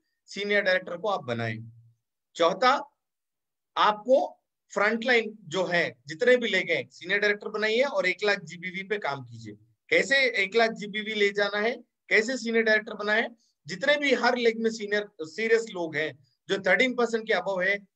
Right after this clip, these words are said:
उन सबके distribution point खोल दीजिए, आप उनको support कीजिए। I am telling you, things will change। And every D P and every S-, S D leg, one leg should have one fifty loyalty members, then you are done with this thing। And if you are planning for,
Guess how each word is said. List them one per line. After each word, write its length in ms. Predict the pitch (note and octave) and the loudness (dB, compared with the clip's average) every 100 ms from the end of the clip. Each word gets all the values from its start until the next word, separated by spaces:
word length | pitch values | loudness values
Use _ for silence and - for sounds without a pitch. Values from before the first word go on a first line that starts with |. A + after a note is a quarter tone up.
| _ | _
उन 100 | F3 | -6
सबके 340 | F#3 G3 G#3+ G#3 | -4 -2 0 0
distribution 480 | E3 - E3+ F3 | -4 -10 -12 -10
point 260 | E3 D3+ D3 | -6 -6 -6
खोल 200 | - A2 | -10 -10
दीजिए, 280 | G#2+ - _ _ _ _ _ E3+ | -10 -16 _ _ _ _ _ 2
आप 100 | G#3 | 2
उनको 240 | G#3 A3 | 0 0
support 400 | G#3+ F3 G3+ G#3 | 0 -2 -2 -4
कीजिए। 280 | G3+ G#3 A#3+ | -2 2 2
I 340 | A#3 _ C#3+ D3+ | 0 _ -8 -6
am 60 | |
telling 220 | E3 F3+ G3+ | -6 -6 -6
you, 60 | |
things 240 | G3 D3 - | -8 -10 -10
will 100 | B2 A2 | -12 -12
change। 160 | G2+ _ _ _ - | -16 _ _ _ -2
And 100 | G3 | 2
every 360 | G3+ A3 D4+ C#4 | 4 4 2 2
D 100 | A3+ A3+ A#3+ | 2 0 -2
P 120 | C4+ - F#3+ | -4 -2 0
and 80 | F#3+ | 2
every 180 | G#3 C#4+ C4 F#3 | 2 0 0 -4
S-, 380 | F#3+ _ F3 F#3 | -8 _ -2 -2
S 40 | |
D 180 | F3+ B3 A#3 D#3+ | -2 -2 -2 0
leg, 120 | F#3+ G3 _ A#2+ A#2+ | 0 0 _ -10 0
one 160 | A3+ C4+ | 0 2
leg 300 | G#3 G3 - _ _ - | 0 -2 -4 _ _ -2
should 180 | A#3+ A#3+ | 2 4
have 140 | B3+ | 4
one 140 | G#3+ G#3+ | 2 0
fifty 300 | A3 A3+ G#3 | -6 -4 2
loyalty 380 | F3+ F3+ F3+ E3 | 2 2 -4 -8
members, 300 | D3+ C#3 - _ _ - C#3+ | -6 -8 -8 _ _ -2 2
then 180 | E3+ D#3+ | 2 0
you 160 | D3+ D3 | 2 2
are 80 | B2 | 2
done 260 | D#3 E3 | 0 0
with 220 | D#3+ C#3+ - _ _ _ | -2 -10 -12 _ _ _
this 180 | A2+ A2+ | -12 -10
thing। 120 | G#2 - _ _ D#3+ | -14 -18 _ _ -2
And 80 | F#3+ | -2
if 140 | G3+ | 2
you 60 | A3 | 2
are 100 | G#3+ - | 2 -2
planning 300 | G3 A#3 C4+ B3+ | 0 0 0 0
for, 200 | B3+ | 0